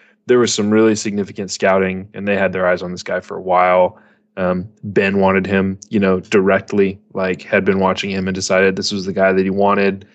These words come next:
Um, they had really, in-, you know, encouraging interactions with him, you know, courting him through the transfer window, whatever. It seems like a really high level commitment, and that's encouraging because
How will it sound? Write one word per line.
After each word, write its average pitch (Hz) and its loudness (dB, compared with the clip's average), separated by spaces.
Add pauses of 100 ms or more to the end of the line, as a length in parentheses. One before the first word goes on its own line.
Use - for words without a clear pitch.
(280)
Um, 92 2
they 98 2
had 95 0
really, 95 2
in-, 98 -8
you 101 -10
know, 85 -10 (220)
encouraging 120 2
interactions 117 0
with 127 -4
him, 127 -6 (320)
you 104 -8
know, 92 -2 (120)
courting 127 2
him 131 2
through 127 -2
the 107 0
transfer 127 0
window, 120 0 (260)
whatever. 117 2
It 110 -6
seems 139 -2
like 110 2
a 101 0
really 98 0 (380)
high - 0
level 104 2
commitment, 90 -14
and 110 -4
that's 107 0
encouraging 90 -8
because 95 -4